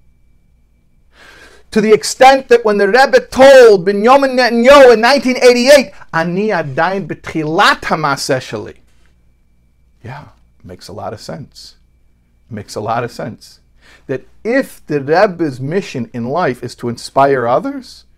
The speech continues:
to make others great, I would say, sure, in nineteen eighty-eight, the Rebbe was just getting started. The Rebbe was just getting started. The Rebbe continues to make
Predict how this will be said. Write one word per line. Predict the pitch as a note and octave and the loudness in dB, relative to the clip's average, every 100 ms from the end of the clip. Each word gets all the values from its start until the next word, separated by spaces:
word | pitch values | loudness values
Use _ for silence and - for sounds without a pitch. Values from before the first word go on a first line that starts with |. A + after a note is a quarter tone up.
| _ _ _ _ - | _ _ _ _ -12
to | |
make | C3+ C3+ - | -10 -8 -2
others | D3+ D#3+ E3+ B2+ | 0 0 -2 -4
great, | C3 E3+ D#4 - _ _ _ _ _ _ _ _ _ _ _ _ - | -4 -4 -6 -12 _ _ _ _ _ _ _ _ _ _ _ _ -10
I | G#2 | -6
would | B2+ D3+ | -6 -8
say, | - A#3 A#3+ | -6 -6 -6
sure, | - A3+ C4 | -10 -12 -12
in | A#2 | -10
nineteen | A#2+ C3 C3 | -10 -10 -10
eighty-eight, | C3+ C3+ D#3 - | -10 -8 -8 -10
the | D3+ | -12
Rebbe | A2+ D#3 | -12 -10
was | A2+ F#2+ | -12 -18
just | _ A2+ B2 - | _ -10 -10 -8
getting | D3 C#3+ F#3+ | -6 -6 -8
started. | - G#3+ B3 D4+ - _ _ _ _ _ _ _ _ - | -10 -8 -8 -10 -16 _ _ _ _ _ _ _ _ -20
The | C#3+ | -18
Rebbe | D3+ | -14
was | A3+ F#3+ | -12 -12
just | F#3+ F#3+ | -12 -12
getting | A#3+ A3 | -12 -12
started. | A3 - B3 B3 G3+ _ _ _ _ _ _ _ _ _ _ _ _ _ _ _ - | -12 -12 -12 -12 -18 _ _ _ _ _ _ _ _ _ _ _ _ _ _ _ -14
The | |
Rebbe | C3 D3 | -14 -14
continues | - G#3+ G3+ - G2+ G#2 C#3 F3+ _ _ _ _ | -12 -12 -12 -16 -16 -16 -18 -20 _ _ _ _
to | G#3+ | -10
make | F3 A#2+ A#2 A#2 - | -8 -8 -10 -12 -16